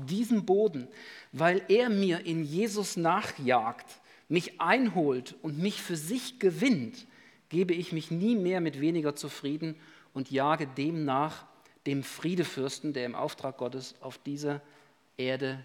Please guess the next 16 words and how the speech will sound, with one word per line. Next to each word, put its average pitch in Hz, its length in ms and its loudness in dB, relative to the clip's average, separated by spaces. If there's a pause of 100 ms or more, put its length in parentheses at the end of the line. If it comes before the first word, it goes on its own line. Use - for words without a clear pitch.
gekommen 120 520 -10
ist. - 300 -18 (880)
Und 127 160 0
dann 208 340 6
kann 135 200 -6
jeder 196 280 2
Tag 175 460 0
ein 139 140 -4
neuer 160 300 0
Aufbruch 175 440 -2
sein, 175 340 -2
meine 147 200 0
Berufung 160 500 -2
als 151 220 -4
Friedensstifter 196 680 -4
anzunehmen 180 640 -6